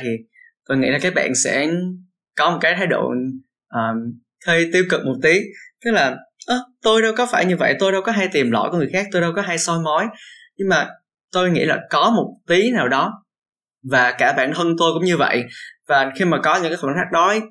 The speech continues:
thì tôi thường tôi nhận ra là, à, đây là cái con người,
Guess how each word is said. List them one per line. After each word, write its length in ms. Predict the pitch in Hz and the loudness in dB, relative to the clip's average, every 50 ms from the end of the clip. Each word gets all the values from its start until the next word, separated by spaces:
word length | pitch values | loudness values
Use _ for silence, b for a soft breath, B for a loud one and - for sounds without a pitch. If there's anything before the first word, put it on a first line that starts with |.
| _ _ - | _ _ -2
thì 160 | 127 123 123 | -2 -2 0
tôi 180 | - 156 151 156 151 | 2 2 2 2 2
thường 140 | 147 131 127 120 | 0 -2 -2 -2
tôi 120 | 123 143 139 | -2 0 0
nhận 180 | 131 127 131 | 0 0 0
ra 240 | 127 127 143 139 135 | -2 0 0 0 2
là, 220 | 127 117 107 104 - b b b b b b b b _ - | 2 0 -2 -2 -6 b b b b b b b b _ -2
à, 340 | - 139 139 139 131 117 - 139 | 0 0 2 2 2 0 0 0
đây 120 | 156 160 | -2 0
là 100 | 151 147 | 0 0
cái 160 | 135 160 180 | 0 -2 0
con 240 | 180 175 165 160 156 | 0 0 0 0 0
người, 300 | 147 135 127 123 120 117 | -2 0 2 2 2 0